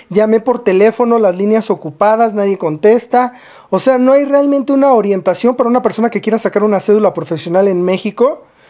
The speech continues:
No hay una orientación, no hay nadie que te oriente.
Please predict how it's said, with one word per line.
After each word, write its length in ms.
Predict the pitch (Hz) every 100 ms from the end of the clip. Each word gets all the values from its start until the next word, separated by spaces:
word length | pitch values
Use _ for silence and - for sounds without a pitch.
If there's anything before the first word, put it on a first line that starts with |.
| _ -
No 80 |
hay 80 | 247
una 160 | 320 294
orientación, 800 | 208 190 170 180 - 240 262 269 _ _ _ _ _ _ _ _ -
no 160 | 226
hay 100 | 285
nadie 300 | 285 285 277
que 100 | 226
te 120 | 185 208
oriente. 520 | 208 226 214 139